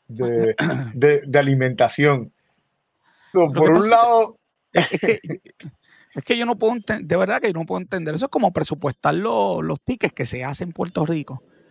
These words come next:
Speaker 2: Es como que yo voy a ayudar a los pobres, pero para yo poder ayudar a los pobres, la gente tiene que probar las bebidas azucaradas para cobrarle el impuesto y poder ayudar a los pobres, ¿me entiendes? Como, como que poner un impuesto a la cocaína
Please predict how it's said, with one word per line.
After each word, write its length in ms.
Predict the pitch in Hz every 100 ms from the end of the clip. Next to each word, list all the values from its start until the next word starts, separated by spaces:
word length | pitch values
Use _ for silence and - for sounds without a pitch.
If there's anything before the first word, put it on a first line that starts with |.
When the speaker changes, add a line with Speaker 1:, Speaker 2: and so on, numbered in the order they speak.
| _ _ _ -
Speaker 2:
Es 80 | -
como 240 | 262 320
que 160 | 156 143
yo 280 | - 120 135
voy 120 | 143
a 20 | 180
ayudar 260 | 214 247
a 60 | 247
los 100 | 220
pobres, 480 | - 233 175 147 147 -
pero 220 | 143 151
para 240 | 143 143
yo 220 | 127 139
poder 320 | 170 233 269 285
ayudar 320 | 247 254 269
a 20 |
los 120 | 277
pobres, 380 | - 233 196 160
la 220 | 151 135
gente 440 | - 160 208 - 190
tiene 520 | 190 214 196 147 143 _ _ _ _ -
que 200 | 185 214
probar 500 | 208 196 180 180 190
las 240 | 180 147
bebidas 380 | 135 139 139 147
azucaradas 520 | 156 185 208 269 311 214
para 200 | 170 147
cobrarle 540 | - 135 131 131 135
el 80 | 160
impuesto 480 | 180 - 247 - 214
y 60 |
poder 320 | 185 151 143 151
ayudar 260 | 175 180
a 40 | 185
los 140 | 175
pobres, 340 | - 127 127 127
¿me 100 | 131
entiendes? 440 | - 247 185 - _ _ _ _ -
Como, 140 | 254 440
como 300 | 170 160 151
que 260 | 147 147 147
poner 280 | 156 151 175
un 120 | 233
impuesto 380 | 233 - - 247
a 20 |
la 100 | 226
cocaína 680 | 214 220 196 156 131 131